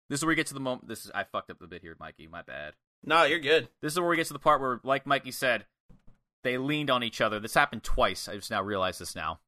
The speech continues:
Speaker 2: Yeah.
Speaker 1: But it's still, the point gets across. These two are fucked. And then Snow goes for the ripcord lariat again, but this time Orion catches him. And s-, with Snow caught, Orion takes a moment to compose himself.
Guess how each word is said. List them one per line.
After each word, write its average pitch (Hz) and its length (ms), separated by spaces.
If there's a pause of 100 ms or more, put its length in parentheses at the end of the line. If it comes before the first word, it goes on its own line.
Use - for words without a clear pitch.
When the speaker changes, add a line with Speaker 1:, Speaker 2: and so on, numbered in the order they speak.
(640)
Speaker 2:
Yeah. 139 140
Speaker 1:
But 147 100
it's 143 100
still, 170 240
the 135 80
point 190 280
gets 151 120
across. 131 340
These 180 240
two 190 220
are 104 240 (260)
fucked. - 240 (1300)
And 151 120
then 190 120
Snow 175 300
goes 202 160
for 190 120
the 165 80
ripcord 156 480
lariat 143 300
again, 117 480 (220)
but 135 100
this 175 160
time 175 160
Orion 151 420
catches - 640
him. 85 280 (920)
And 143 140
s-, - 180
with 156 140
Snow 160 340
caught, 151 340
Orion 120 240
takes - 340
a 151 40
moment 143 220
to - 40
compose 120 300
himself. 120 500